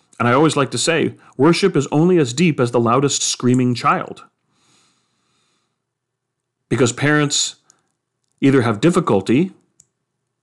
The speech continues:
or refuse to teach their children proper behavior during the Mass. They fall behind the idea of, "Oh, the children are playing before the Lord. Jesus said, 'Let the children come to me.'" And the rest of us who are trying to worship have to put up with it.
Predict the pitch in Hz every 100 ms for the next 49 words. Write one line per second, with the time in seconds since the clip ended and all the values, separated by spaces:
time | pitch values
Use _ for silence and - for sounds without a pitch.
0 | _ _ 127 123 117 175 226 123 98 -
1 | - 127 - 131 - 123 113 160 139 104
2 | 98 117 _ _ _ _ - 113 113 120
3 | 110 98 98 98 98 110 160 123 - -
4 | - - - _ _ - 117 127 131 123
5 | 120 123 113 113 113 113 151 160 147 -
6 | 147 143 139 135 - 135 143 135 143 139
7 | 123 107 107 101 123 139 135 139 131 123
8 | 127 - 135 135 131 - 131 120 139 113
9 | 104 113 - _ _ _ _ _ _ _
10 | _ _ _ _ _ _ - 131 120 139
11 | 160 123 107 110 - 110 117 113 104 120
12 | 127 98 104 - - 120 120 - -